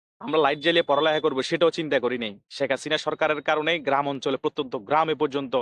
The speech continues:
বিদ্যুৎ চলে গিয়েছে, বিভিন্ন দ্বীপে পর্যন্ত এখন বিদ্যুৎ চলে গিয়েছে সাবমেরিন কেবলের মাধ্যমে। এটাই শেখ হাসিনা ছিল। শেখ হাসিনা গরিব দুঃখী মানুষ যারা বসত ভিটা ছিল না,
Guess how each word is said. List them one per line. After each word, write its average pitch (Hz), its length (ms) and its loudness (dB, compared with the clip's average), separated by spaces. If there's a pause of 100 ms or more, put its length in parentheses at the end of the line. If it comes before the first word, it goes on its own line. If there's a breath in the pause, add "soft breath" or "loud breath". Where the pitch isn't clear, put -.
(400 loud breath)
বিদ্যুৎ 135 220 -4
চলে 135 240 2
গিয়েছে, 120 360 -4
বিভিন্ন 160 420 -4
দ্বীপে 175 400 0
পর্যন্ত 147 480 0 (240 soft breath)
এখন 156 200 -4
বিদ্যুৎ 156 240 -2
চলে 139 260 0
গিয়েছে 131 280 0
সাবমেরিন 135 440 -2
কেবলের 120 320 0
মাধ্যমে। 110 400 -6 (120)
এটাই 151 220 0
শেখ 156 200 -2
হাসিনা 123 280 -2
ছিল। 104 220 -10 (400 soft breath)
শেখ 147 200 0
হাসিনা 180 460 0
গরিব 147 280 2
দুঃখী 143 280 -2
মানুষ 156 380 0
যারা 143 240 4
বসত 127 280 0
ভিটা 156 260 0
ছিল 160 240 0
না, 131 220 0